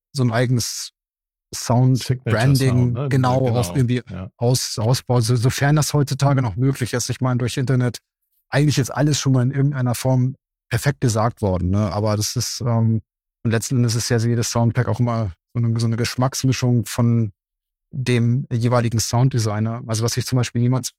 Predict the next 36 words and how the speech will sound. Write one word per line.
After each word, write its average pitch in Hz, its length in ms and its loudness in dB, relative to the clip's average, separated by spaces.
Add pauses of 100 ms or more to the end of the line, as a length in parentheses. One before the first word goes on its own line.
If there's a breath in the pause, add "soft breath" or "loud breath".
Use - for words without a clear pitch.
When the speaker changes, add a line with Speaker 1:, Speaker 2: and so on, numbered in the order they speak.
(540)
Speaker 1:
oder 110 180 -2
nicht 117 340 0
vorhatte, 135 720 0
ich - 160 -14
will 120 220 -2
jetzt - 240 -4
das - 160 -6
nicht - 140 -6
grundsätzlich 113 420 -2
ausschließen, 117 540 -2 (480)
aber 117 80 0
was 107 100 0
ich 117 80 0
zum 123 140 2
Beispiel 113 200 0
nicht 110 160 -2
könnte, 107 220 0
ist - 180 -2
ein 101 180 2
Soundpack 101 520 -2
für 107 260 -2
Rock 110 440 0
oder 107 140 0
Fusion 117 920 0
oder 113 160 0
sowas, 113 480 -2
äh, 117 320 -2
in 120 80 0
diese 117 140 0
Richtung 120 220 -2
zu - 140 -2
machen, 117 340 2
weil 117 160 0
ich 113 100 -4
da 117 180 -2
einfach 120 460 -2